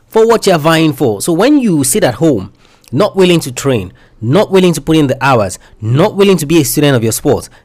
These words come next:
not willing to break down your sport, there is somebody somewhere that is doing it.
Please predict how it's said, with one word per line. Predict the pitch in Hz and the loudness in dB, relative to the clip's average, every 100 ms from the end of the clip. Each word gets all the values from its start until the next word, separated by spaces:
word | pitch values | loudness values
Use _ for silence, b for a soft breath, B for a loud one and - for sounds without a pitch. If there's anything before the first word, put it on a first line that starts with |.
| - | -8
not | 110 151 214 | -2 0 0
willing | 202 202 | 2 2
to | 147 | 0
break | 107 139 190 | -2 0 0
down | 180 151 | 0 0
your | 117 | -2
sport, | - 156 - | -4 -4 -4
there | 131 | -10
is | 135 | -8
somebody | - - 196 190 196 | -6 -4 -2 -2 -4
somewhere | 190 - - 180 175 170 156 | -4 -4 -2 -2 -2 -4 -4
that | 147 | -6
is | 127 | -6
doing | - 180 165 | -4 -4 -4
it. | 123 - | -8 -12